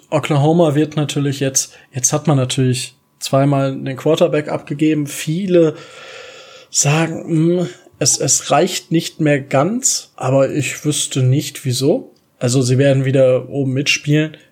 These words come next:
Gar keine Frage, ob's reicht. Muss man abwarten. Man darf jetzt vier Spiele machen und dann immer noch geredshirtet werden.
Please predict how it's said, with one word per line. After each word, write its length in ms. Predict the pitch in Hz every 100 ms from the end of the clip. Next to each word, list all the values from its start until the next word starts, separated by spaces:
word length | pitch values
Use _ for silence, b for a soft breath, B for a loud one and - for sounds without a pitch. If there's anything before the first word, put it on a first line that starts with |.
| _
Gar 140 | 131 131
keine 280 | 147 135
Frage, 400 | 123 - 135 139
ob's 340 | 139 - - -
reicht. 520 | 110 131 139 - - -
Muss 220 | 139 147
man 140 | 127
abwarten. 800 | - 175 - 170 165 165 180 185 135 -
Man 100 | 127
darf 200 | 131 131
jetzt 180 | 131 -
vier 160 | 160
Spiele 380 | 160 - 170 156
machen 400 | 151 151 165 160
und 360 | 139 131 127 -
dann 280 | 135 135 127
immer 220 | 147 147
noch 240 | 151 147
geredshirtet 880 | 139 135 143 147 165 151 147 147 -
werden. 440 | 143 147 151 160